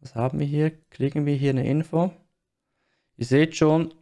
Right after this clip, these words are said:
ich kann es auch in Eigenschaften öffnen, sieht man es vielleicht auch noch ein bisschen besser.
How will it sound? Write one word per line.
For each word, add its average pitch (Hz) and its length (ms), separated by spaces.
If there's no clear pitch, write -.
ich - 140
kann 120 180
es - 100
auch 110 120
in 104 160
Eigenschaften 127 680
öffnen, 110 300
sieht - 200
man - 40
es 113 60
vielleicht - 300
auch 110 100
noch - 180
ein 92 60
bisschen - 220
besser. 139 600